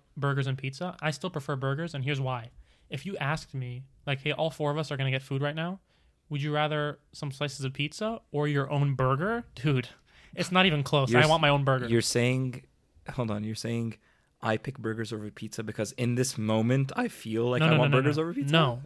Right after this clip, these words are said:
Speaker 1: I'm
Speaker 2: Okay.
Speaker 1: saying, like, if I put myself in the mindset of being hungry, I'm not really
Speaker 2: Mm-hmm.
Speaker 1: hungry right now.
Speaker 2: Okay.
Speaker 1: But, like,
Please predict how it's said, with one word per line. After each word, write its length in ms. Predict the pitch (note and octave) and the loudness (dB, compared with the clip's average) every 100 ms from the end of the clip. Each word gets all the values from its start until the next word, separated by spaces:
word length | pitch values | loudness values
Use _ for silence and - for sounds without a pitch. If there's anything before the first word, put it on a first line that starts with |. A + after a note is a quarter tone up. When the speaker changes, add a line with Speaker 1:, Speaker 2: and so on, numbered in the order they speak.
| - | -4
Speaker 1:
I'm 100 | D3 | -4
Speaker 2:
Okay. 100 | A2+ | 0
Speaker 1:
saying, 220 | D#3 E3 | 0 0
like, 240 | C3+ C3 - | -2 -4 -10
if 100 | D3 | -8
I 60 | |
put 120 | C#3+ - | -8 -6
myself 300 | D3+ E3+ D#3+ - | -6 -6 -8 -6
in 80 | C#3 | -4
the 60 | |
mindset 460 | C3 C3 C#3+ - C3+ | -2 -2 -2 -2 -4
of 280 | C3+ C3 B2 - _ _ _ _ | -2 -4 -6 -16 _ _ _ _
being 200 | - C3+ C3 | -2 0 0
hungry, 440 | B2+ C3+ D3+ F#3 - | 0 -2 -2 -6 -6
I'm 60 | D3 | -2
not 100 | F#3 | 0
really 140 | - | 2
Speaker 2:
Mm-hmm. 40 | C3+ D3 | 2 0
Speaker 1:
hungry 120 | B2 | -2
right 80 | A#2+ | -6
now. 100 | A#2 - - | -12 -14 -12
Speaker 2:
Okay. 160 | A2 - - | -8 -8 -4
Speaker 1:
But, 100 | C#3 | -2
like, 180 | C3 | -2